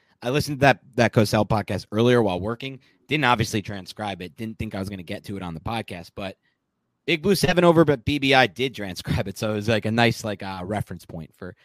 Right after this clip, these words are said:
some of this. And we're, we might have a further conversation on this 'cause the bigger topic that Cosell went over is, in his mind, teams are changing. The way that front offices are evaluating this draft class and how to build a roster moving forward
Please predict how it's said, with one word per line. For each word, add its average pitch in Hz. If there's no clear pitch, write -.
some 104
of 95
this. 92
And 110
we're, 147
we 175
might 185
have 175
a 139
further 139
conversation 101
on 78
this 76
'cause 85
the 95
bigger 156
topic 98
that 90
Cosell 90
went 85
over 85
is, 107
in 107
his 185
mind, 113
teams 165
are 156
changing. 98
The 98
way 127
that 151
front 131
offices 113
are 98
evaluating 104
this 104
draft 113
class 120
and 82
how 101
to 101
build 101
a 98
roster 101
moving 98
forward 107